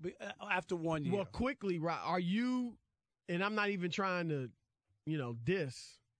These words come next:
Speaker 2: are you disappointed in the Jets kinda shopping a Jamal Adams? I mean
Speaker 1: Nah, that's just football. That's just, it's, it's
Speaker 2: But
Speaker 1: like
Speaker 2: who, if you
Speaker 1: players
Speaker 2: get
Speaker 1: do it, uh, teams do it all the time. In baseball, they put guys on the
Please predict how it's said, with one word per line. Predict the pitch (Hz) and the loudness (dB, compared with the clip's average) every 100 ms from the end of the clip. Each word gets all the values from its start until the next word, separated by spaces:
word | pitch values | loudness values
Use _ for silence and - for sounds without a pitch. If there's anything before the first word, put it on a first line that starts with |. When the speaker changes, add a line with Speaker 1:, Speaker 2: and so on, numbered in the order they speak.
| _ 147 | _ -2
Speaker 2:
are | 156 | 2
you | 170 208 202 196 139 | 2 2 0 -2 -2
disappointed | 185 185 147 185 180 170 | 0 0 0 0 0 0
in | 160 | 0
the | 151 | 0
Jets | 127 160 170 - - - - _ _ - | 0 0 0 -4 -12 -14 -20 _ _ -2
kinda | 156 143 | 0 0
shopping | - 160 147 156 143 | 2 2 2 0 0
a | |
Jamal | 123 131 123 147 156 | 0 -2 0 0 0
Adams? | 131 160 | 0 -2
I | 170 | 2
mean | 170 | 4
Speaker 1:
Nah, | 202 185 160 | 6 6 4
that's | 165 196 | 2 0
just | 220 180 | -2 -2
football. | - 202 147 123 127 | 0 -2 -2 -4 -2
That's | 156 | -2
just, | 196 160 - | -4 -4 -2
it's, | 175 - | -4 -2
it's | 208 - | -4 2
Speaker 2:
But | 233 | 2
Speaker 1:
like | 214 | 2
Speaker 2:
who, | 202 277 277 | 0 0 0
if | 247 190 | -2 0
you | 262 | 2
Speaker 1:
players | 226 269 277 | 4 6 4
Speaker 2:
get | 202 | 2
Speaker 1:
do | 247 269 | 0 0
it, | - | -2
uh, | 208 | -2
teams | - - 233 | 2 2 2
do | 202 233 | 2 4
it | 220 | 4
all | 214 | 2
the | 196 | 2
time. | 208 185 | 0 2
In | 175 | 2
baseball, | 170 208 - 196 190 | 2 2 2 2 4
they | 175 | 2
put | - 190 | 0 0
guys | 180 175 165 | 2 2 2
on | 165 | 0
the | 156 | 0